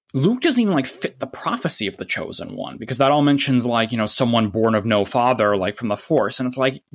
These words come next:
Luke has a biological father. Like, why would Obi-Wan think he's the chosen one? He doesn't even fit. But in any case, like,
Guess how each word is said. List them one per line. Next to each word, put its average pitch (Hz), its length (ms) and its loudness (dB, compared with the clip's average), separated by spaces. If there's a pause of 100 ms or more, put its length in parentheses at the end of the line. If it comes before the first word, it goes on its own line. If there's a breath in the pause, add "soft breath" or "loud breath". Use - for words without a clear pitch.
(120)
Luke 208 260 -2
has 214 260 2
a 180 80 4
biological 165 680 2
father. 165 420 2
Like, 110 180 0
why 156 200 2
would 170 140 2
Obi-Wan 151 420 2
think 147 220 -2
he's 135 160 0
the 135 60 0
chosen 135 420 -2
one? 92 160 -6
He 98 60 -6
doesn't 135 240 0
even 110 120 -2
fit. - 340 -4 (380 loud breath)
But 202 160 2
in 202 80 -2
any 247 160 2
case, 143 200 2
like, 139 160 2